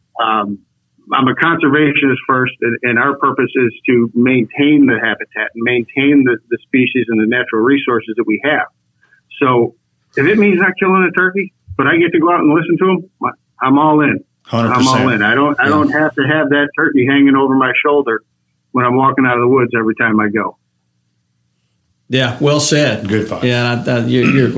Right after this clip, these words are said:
Speaker 3: well, I think we've, we, we're right there with you, and it, we, we enjoy hearing somebody of your stature say that.
Speaker 2: That's right. 'Cause it's our responsibility. I mean, he's right. We're the tip of the broadhead, and, and, uh,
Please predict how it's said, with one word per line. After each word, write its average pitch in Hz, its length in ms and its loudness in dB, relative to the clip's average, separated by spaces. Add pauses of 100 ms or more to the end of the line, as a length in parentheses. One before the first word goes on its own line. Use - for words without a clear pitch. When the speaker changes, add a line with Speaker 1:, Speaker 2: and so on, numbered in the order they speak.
(100)
Speaker 3:
well, 139 100 -2
I 120 80 -2
think 120 240 -4
we've, 120 380 -2
we, 123 280 2
we're 127 300 0
right 127 340 0
there 131 240 2
with 127 280 0
you, 117 100 0
and 120 180 0
it, 117 120 0
we, 123 180 0
we 120 500 -2
enjoy 143 400 4
hearing 143 200 4
somebody 139 540 2
of 117 100 0
your 139 100 2
stature 131 500 -2
say 135 280 -2
that. - 380 -6
Speaker 2:
That's 95 220 -12
right. 98 240 -8 (1120)
'Cause 151 160 0
it's 151 140 0
our 175 180 2
responsibility. 151 720 -2 (140)
I 95 80 -12
mean, 101 240 -8
he's 113 160 -2
right. 113 220 -2
We're 117 80 -2
the 110 100 -2
tip - 140 -2
of 98 80 -6
the 104 60 -8
broadhead, 110 500 0
and, 98 280 -6
and, 104 360 -2
uh, 95 260 -4